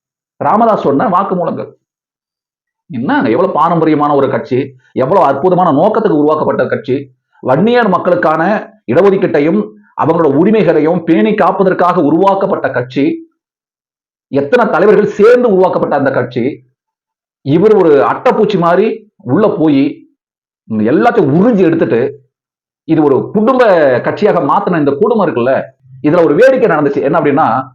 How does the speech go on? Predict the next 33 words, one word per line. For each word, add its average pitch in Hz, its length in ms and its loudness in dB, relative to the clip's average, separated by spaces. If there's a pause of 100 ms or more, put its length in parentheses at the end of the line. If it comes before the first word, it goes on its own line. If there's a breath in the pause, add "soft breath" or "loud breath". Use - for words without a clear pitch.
(500)
ஆ, 139 140 2
இந்த 156 200 2
அறிவுல 214 340 4
விட்டார்ல, 165 460 0
நேத்து 156 220 -2
அறிவிப்புல 165 300 2
விட்டாரு, 147 320 2
"நான், 131 220 -2
நான் 139 160 0
தான் 160 180 -2
தலைவரு, 139 460 0 (240)
அன்புமணி 160 380 0
வந்துட்டு 151 420 2 (100)
செ-, 117 680 0 (220)
செயற் 190 240 0
தலைவரு." 139 420 2
ஜி 208 200 -2
கே 180 120 2
மணி 160 300 0
பாவம், 160 460 -2 (200)
எவ்வளோ 190 520 -2
பெரிய 156 420 2
தியாகி, 156 480 0 (340)
ஆ, 165 300 -6 (100)
தியாகி, 160 680 2 (300 soft breath)
ஆ, 135 220 0
ஜி 151 180 0
கே 170 100 0
மணி 165 200 0
அப்படின்னு 139 120 -2
எல்லாம் 151 260 0
சொல்லிட்டு 160 320 0
இருந்தாங்க. 127 240 -2